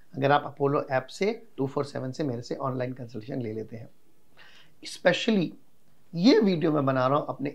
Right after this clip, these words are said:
इंदौर भाइयों के लिए। कुछ ही दिनों पहले मैं इंदौर गया था, वहाँ पे मैंने देखा था कि बहुत मिलनसार लोग हैं वहाँ पे, लेकिन वहाँ के खाने में मसाला मैंने देखा ज़्यादा होता है, तो आपको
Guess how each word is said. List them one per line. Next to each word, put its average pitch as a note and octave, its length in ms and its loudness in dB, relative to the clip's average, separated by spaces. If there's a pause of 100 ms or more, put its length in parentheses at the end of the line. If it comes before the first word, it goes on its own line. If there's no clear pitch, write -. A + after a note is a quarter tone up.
इंदौर C3+ 360 2
भाइयों B2 320 -4
के B2+ 140 -8
लिए। B2 200 -6 (840)
कुछ - 160 -6
ही F#3 60 2
दिनों F#3 180 6
पहले E3+ 220 4
मैं E3 140 0
इंदौर C#3+ 340 4
गया D3+ 160 2
था, E3 120 -4
वहाँ C3+ 160 2
पे B2+ 120 -6
मैंने C3 220 -2
देखा B2 280 -6
था F3 120 -6
कि E3 160 -12
बहुत D3+ 340 0 (120)
मिलनसार D#3+ 800 2
लोग C3+ 260 2
हैं B2+ 80 -4
वहाँ A2 260 -6
पे, - 140 -10 (760)
लेकिन B2+ 260 2
वहाँ C3 220 2
के C3+ 120 -2
खाने F3+ 380 0
में F#3+ 140 4
मसाला C#3 540 2
मैंने D3+ 180 0
देखा C3 280 -2
ज़्यादा A#2+ 260 0
होता C3 260 0
है, F#3 60 0
तो D#3 100 -2
आपको D#3+ 260 0